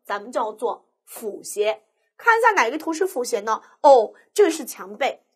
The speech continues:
这是土体，对不对？好了，那么这个背部是怎么样？是这样俯着的，那这就叫做俯斜。所以大家可以看到，它和竖直角之间的这个角度在这个位置。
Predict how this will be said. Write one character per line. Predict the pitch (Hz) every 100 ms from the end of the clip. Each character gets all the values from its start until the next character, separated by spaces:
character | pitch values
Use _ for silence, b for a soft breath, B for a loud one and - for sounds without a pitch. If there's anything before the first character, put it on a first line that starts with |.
| _
这 | - 320
是 | 294 254
土 | - -
体， | 247 - -
对 | 247
不 |
对？ | 247 233 - b b
好 | -
了， | 233 262 B B
那 | 466
么 | 453
这 | 381
个 | 403
背 | 359 466 403
部 | 370 370
是 | 415
怎 | 349
么 | 262
样？ | 311 302 - B
是 | - 466
这 | 494
样 | 494
俯 | - - 302 226 220
着 | 359
的， | 453 403 - _ _ _
那 | 262 233
这 | 247
就 | 214
叫 | 214 196
做 | 196 -
俯 | - -
斜。 | 185 185 - _ _ _ _ -
所 | - 494
以 | 370
大 | 370
家 | 349
可 | 349
以 | 277
看 | - 277
到， | 240
它 | 247 381
和 | 349
竖 | 359 392
直 | 311
角 | 269 -
之 | -
间 | 233 262
的 | 220
这 | 254
个 |
角 | 233 220
度 | 202
在 | 208
这 | 240 359
个 | 247
位 | 180
置。 | - -